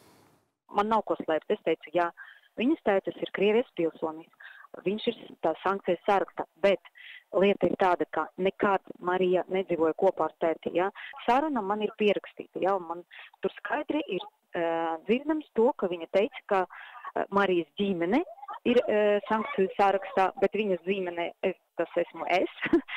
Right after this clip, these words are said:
ja, un es neesmu sankciju sarakstā. Un tas arī viss, un viņi, viņi, ā, neatļauj viņas pa-, palikt un spēlēt tālāk. Un vēl, ka viņa teica, ka viņa rakstīs uz visiem, ā, fed-, uz visiem federācijiem Eiropā,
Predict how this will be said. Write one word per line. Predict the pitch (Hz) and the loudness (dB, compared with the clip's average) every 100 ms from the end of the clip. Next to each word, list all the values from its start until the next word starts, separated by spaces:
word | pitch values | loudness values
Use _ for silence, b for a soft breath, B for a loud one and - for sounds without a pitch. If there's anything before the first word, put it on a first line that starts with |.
| B B | B B
ja, | 190 196 | 0 0
un | 180 | 0
es | 202 - | -4 -4
neesmu | 156 165 - 240 - | -6 -4 -6 -8 -6
sankciju | 285 - 269 | -6 -6 -8
sarakstā. | - 247 - - 208 - B B B B _ | -2 -4 -4 -8 -8 -8 B B B B _
Un | _ 190 | _ -4
tas | 233 - | -4 0
arī | 302 339 | 0 2
viss, | 381 - | 2 0
un | 214 202 | -6 -4
viņi, | 240 220 | -4 -4
viņi, | 214 208 208 | -4 -4 -6
ā, | - 196 190 190 | -4 -2 -2 -2
neatļauj | 208 254 220 190 185 | -2 -2 0 2 0
viņas | 190 185 - _ - - - _ _ _ _ - | -2 -8 -16 _ -20 -20 -20 _ _ _ _ 0
pa-, | 196 | 0
palikt | - 220 285 320 - | 4 2 4 0 -2
un | 196 - | -6 -4
spēlēt | - 196 202 - | 2 4 4 4
tālāk. | 180 160 - - B B B B | 2 2 0 -6 B B B B
Un | 185 185 | -2 2
vēl, | 220 240 | 4 2
ka | - 190 | -2 -4
viņa | 196 - | -2 0
teica, | 220 - | 0 0
ka | 180 | -6
viņa | 185 185 | -2 0
rakstīs | 202 - - - | -2 -4 -18 -18
uz | - _ | -20 _
visiem, | 226 240 - 185 180 175 | -4 -4 0 0 2 0
ā, | 175 175 | -2 0
fed-, | - 202 - | 0 0 -2
uz | 180 175 175 | -4 -4 -4
visiem | 175 - 175 | -6 -6 -4
federācijiem | 220 262 269 285 220 190 | -2 0 0 -2 -4 -4
Eiropā, | - 175 240 277 277 | 0 0 2 2 0